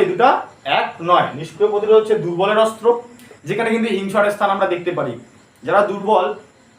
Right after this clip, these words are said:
তারা নিষ্ক্রিয় প্রতিরোধটা করে এবং তাদের মনে কিন্তু সবসময় হিংসার স্থানটা আসে। কিন্তু যারা সত্যাগ্রহী, সত্যাগ্রহে যারা ব্রতী, তাদের মনে কিন্তু হিংসার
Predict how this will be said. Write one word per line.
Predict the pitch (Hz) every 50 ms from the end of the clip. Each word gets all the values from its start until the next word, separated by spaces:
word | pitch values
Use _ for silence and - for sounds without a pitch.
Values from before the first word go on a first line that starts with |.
| _ _ _ - - _ -
তারা | 147 175 185 180
নিষ্ক্রিয় | 180 - - 196 185
প্রতিরোধটা | 196 190 196 196 190 - 196 175
করে | 175 160 165 170
এবং | 180 196 185
তাদের | 160 147 185 185 175
মনে | 170 175 190
কিন্তু | 175 190 190 190
সবসময় | 175 175 185 156 143 151
হিংসার | 156 151 - 190 185 180 -
স্থানটা | - 165 139 - 165 143 131
আসে। | - - 123 110 - - - - - - - - - _ _ -
কিন্তু | 262 294 294 - 247 233 220 214 226 - - - _ _ _ -
যারা | 156 202 226 226 226
সত্যাগ্রহী, | 214 208 - - - - - 190 220 - 196 170 156 - - - -
সত্যাগ্রহে | 175 170 - - 220 208 202 - 208 220 214 214
যারা | 214 214 - 165
ব্রতী, | 185 190 185 233 220 - - - - - - - _ _ _ -
তাদের | 151 147 165 196 208 208 202 202
মনে | 202 208 202 196
কিন্তু | 196 190 190 190 185
হিংসার | 180 180 175 180 185 180